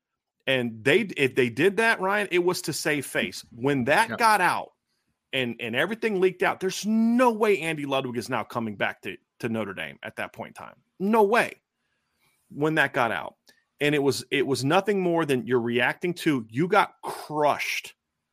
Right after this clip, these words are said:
Speaker 1: by your donor class, by the media, by fans for incompetence. And you're trying to save face. That's what's being reported now.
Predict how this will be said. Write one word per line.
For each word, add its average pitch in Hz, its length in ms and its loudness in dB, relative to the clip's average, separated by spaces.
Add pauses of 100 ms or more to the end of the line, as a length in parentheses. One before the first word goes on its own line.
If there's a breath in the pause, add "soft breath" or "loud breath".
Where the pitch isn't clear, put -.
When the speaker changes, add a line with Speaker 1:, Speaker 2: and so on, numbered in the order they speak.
(180)
Speaker 1:
by 113 140 0
your 104 140 -2
donor 131 340 0
class, 143 640 0 (460)
by 110 140 0
the 95 80 -6
media, 135 640 -2 (200)
by 101 180 -2
fans 113 760 -2 (160)
for 170 160 -2
incompetence. - 920 -4 (640)
And 147 100 0
you're 160 100 0
trying 165 280 -2
to 160 40 -4
save 165 280 -2
face. - 580 -8 (460)
That's 123 480 0
what's 147 180 0
being 131 220 2
reported 113 360 -2
now. 92 360 -8